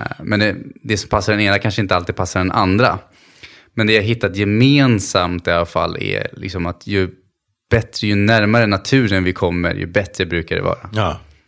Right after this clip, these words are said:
Speaker 2: Eh, och det, det är viktigt det här med att få experimentera lite själv. Jag, min, min favoritperson på det här med kosten heter Michael Pollan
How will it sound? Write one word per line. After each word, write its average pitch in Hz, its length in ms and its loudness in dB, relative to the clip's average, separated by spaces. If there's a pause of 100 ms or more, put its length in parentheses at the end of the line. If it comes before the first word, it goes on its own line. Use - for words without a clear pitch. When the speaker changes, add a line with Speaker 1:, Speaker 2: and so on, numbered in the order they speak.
(880)
Speaker 2:
Eh, 107 200 2
och 107 100 4
det, 110 280 4 (440)
det 110 320 2
är 120 60 2
viktigt 117 500 -2
det 92 120 2
här 90 80 0
med 85 80 0
att 82 80 -4
få 87 80 0
experimentera 92 640 0
lite 95 220 -2
själv. 80 460 -2
Jag, 107 280 0
min, 113 300 0
min 127 340 2
favoritperson 107 680 0 (1700)
på 85 80 0
det 85 60 2
här 85 60 0
med 80 120 -2
kosten 85 420 0
heter 85 300 0
Michael 82 340 0
Pollan 80 440 2